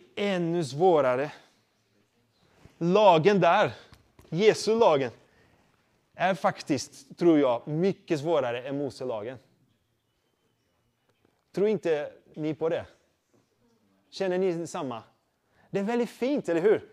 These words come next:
Läsa Matteus evangeliet fem, sex och sju. Det är väldigt vackert. Det är underbart att se Guds vilja. Vem av oss som inte vill bo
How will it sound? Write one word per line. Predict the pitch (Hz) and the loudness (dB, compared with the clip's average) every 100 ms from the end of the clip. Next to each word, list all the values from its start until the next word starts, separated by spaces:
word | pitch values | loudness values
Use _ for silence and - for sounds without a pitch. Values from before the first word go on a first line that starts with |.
| _ | _
Läsa | - 214 - 185 | -6 -4 -4 -6
Matteus | 180 - 190 | -6 -2 -2
evangeliet | 175 170 160 131 | 0 -2 -2 -4
fem, | - 165 160 151 | -8 -8 -6 -8
sex | - - 143 - | -10 -8 -8 -8
och | 127 | -12
sju. | 131 131 117 _ _ _ _ _ _ _ _ _ _ _ _ | -6 -6 -8 _ _ _ _ _ _ _ _ _ _ _ _
Det | |
är | 143 147 | -14 -14
väldigt | - 202 180 165 | -12 -10 -6 -6
vackert. | 156 165 - 147 147 _ _ _ _ _ _ | -6 -8 -6 -8 -8 _ _ _ _ _ _
Det | 127 120 139 | -14 -12 -12
är | 147 - | -12 -8
underbart | 190 139 120 135 127 | -6 -6 -6 -8 -8
att | 135 | -12
se | - 135 | -10 -8
Guds | 131 - | -8 -10
vilja. | 131 113 117 _ _ | -10 -8 -12 _ _
Vem | - 131 190 254 208 131 - _ | -14 -2 -2 0 -2 -4 -10 _
av | 160 160 180 | -6 0 2
oss | 180 - - - _ _ _ _ _ | 2 -2 -14 -18 _ _ _ _ _
som | 208 208 | -2 0
inte | 233 208 | 0 -2
vill | 165 202 | -2 -2
bo | 151 131 196 262 135 | -2 0 0 2 -2